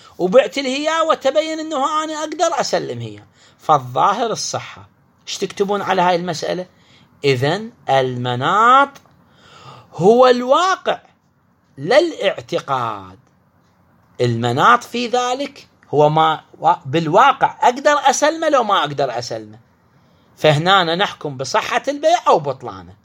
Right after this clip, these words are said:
بغض النظر عن اعتقادي. ما لنا علاقة، أنت تش-، تعتقد أنه ما تقدر تسلمه وتبين أنه تقدر تسلمه، أو بالعكس. واضحة هاي المسألة؟ المسألة مية وثمانية.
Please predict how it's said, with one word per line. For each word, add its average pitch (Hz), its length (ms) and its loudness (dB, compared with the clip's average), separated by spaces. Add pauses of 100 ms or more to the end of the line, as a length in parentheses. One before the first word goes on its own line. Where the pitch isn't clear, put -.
(360)
بغض 262 420 0
النظر 311 380 0
عن 269 220 -2
اعتقادي. 160 800 -4 (720)
ما 143 180 0
لنا 254 140 -2
علاقة، 254 440 0
أنت 120 160 -10
تش-، 123 180 -8 (120)
تعتقد 196 420 -2
أنه 220 220 -6
ما 233 100 -4
تقدر 240 260 -2
تسلمه 277 380 0
وتبين 240 480 2
أنه 247 220 -2
تقدر 185 300 -4
تسلمه، 90 520 -14 (680)
أو 214 160 8
بالعكس. 98 920 -6
واضحة 185 400 2
هاي 226 60 2
المسألة؟ 240 520 -6 (3250)
المسألة 202 720 4 (220)
مية 180 220 2
وثمانية. 85 600 -2